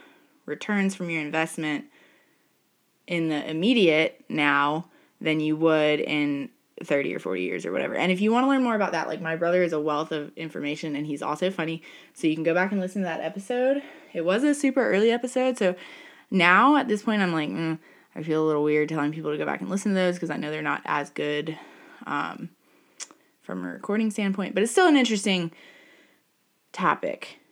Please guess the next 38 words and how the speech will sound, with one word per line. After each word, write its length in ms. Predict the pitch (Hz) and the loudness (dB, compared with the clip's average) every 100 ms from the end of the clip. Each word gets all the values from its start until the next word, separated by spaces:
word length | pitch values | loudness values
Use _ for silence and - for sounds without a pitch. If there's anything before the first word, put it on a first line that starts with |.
| _ | _
Um, 360 | 156 147 139 143 | -2 0 -2 -4
and 120 | 151 | -6
if 120 | 147 170 | -6 -4
you 80 | |
want 220 | 165 175 185 | -2 -2 -2
to 100 | 175 | -4
learn 160 | 160 | -2
more 120 | 151 | -4
about 200 | 151 143 | -4 -4
that, 340 | 151 143 135 - | -2 0 0 0
there's 240 | 156 180 | 2 2
the 100 | 180 | 0
place. 320 | - 123 - | -6 -6 -6
But, 300 | - 160 151 - - _ _ _ _ _ - - | -4 -2 -2 -4 -20 _ _ _ _ _ -20 -4
um, 480 | 170 147 123 151 196 - - - | 0 0 -2 -6 -8 -12 -20 -6
so 160 | - | 2
there's 200 | 202 220 | 6 8
all 120 | 262 285 | 8 8
these 160 | 277 | 6
other, 280 | 226 220 196 - - - - | 6 4 2 -2 -20 -20 -2
there's, 200 | 196 185 | 0 2
like, 340 | 175 151 - _ | 2 0 -4 _
relevant 560 | - 208 233 220 214 208 | 2 4 4 4 2 0
costs, 580 | - 214 202 202 202 - | 2 4 6 4 0 -2
which 240 | 170 - | -2 0
are, 140 | 170 160 | 2 2
like, 300 | 156 147 - - - - | 2 0 -6 -18 -20 -20
so 560 | - 180 170 170 165 165 _ _ _ _ _ _ _ _ | -6 0 2 2 2 -2 _ _ _ _ _ _ _ _
if 200 | 202 202 | 0 6
I 120 | 226 | 6
had 200 | 247 254 | 6 4
to 60 | 208 | 2
pay, 720 | 196 196 196 190 185 180 - _ | 0 2 4 6 4 2 -2 _
like, 320 | 175 151 151 - | 0 0 0 -4
a 120 | 160 | -8
subscription 1200 | - 151 185 - 160 160 196 - 285 302 311 311 - - _ _ | -4 -6 -6 -8 -2 -2 -2 4 6 6 6 2 0 -20 _ _
for 420 | - - 262 262 | -6 0 4 4
this 560 | 269 262 254 - - | 4 2 2 -4 -12